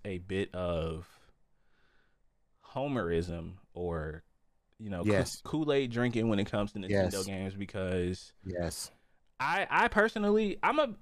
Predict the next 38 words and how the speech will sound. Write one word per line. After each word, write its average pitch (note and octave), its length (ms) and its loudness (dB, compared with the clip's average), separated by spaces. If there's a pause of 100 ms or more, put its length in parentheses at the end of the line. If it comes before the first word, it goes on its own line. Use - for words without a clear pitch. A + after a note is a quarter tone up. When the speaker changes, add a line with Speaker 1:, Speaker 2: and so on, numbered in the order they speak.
Speaker 1:
you C4+ 140 0
know, A#3+ 100 2
hey, G#3+ 260 2
if B2+ 100 0
y'all G3+ 120 4
wanna B3+ 140 4
call A3 180 2
me G#3+ 120 4
a F#3 40 4
hater, G3 440 4
whatever. E3+ 520 0 (500)
Breath F3 200 -6
of F#3 40 0
the F3 60 0
Wild F3 180 4
was D#3 80 2
born. D#3 320 4 (540)
Um, C3+ 520 2 (960)
yeah, G#3+ 240 0
how, A3 120 2
how B3+ 200 6
do D#4+ 60 8
you C#4 120 8
kinda G#3 260 4
feel D#3 340 4
Speaker 2:
But C#3 60 6
Speaker 1:
about, B3 200 12
Speaker 2:
that's - 20 -2
Speaker 1:
'cause E3 160 12
Speaker 2:
okay, D3 420 10
though. F#2+ 260 8
We A#2 160 6
Speaker 1:
Huh? - 0 -
Speaker 2:
gotta F#3 200 10
stop G#2 320 6
that, F#2+ 200 4
too. F2 320 2 (640)
'Cause B2 160 6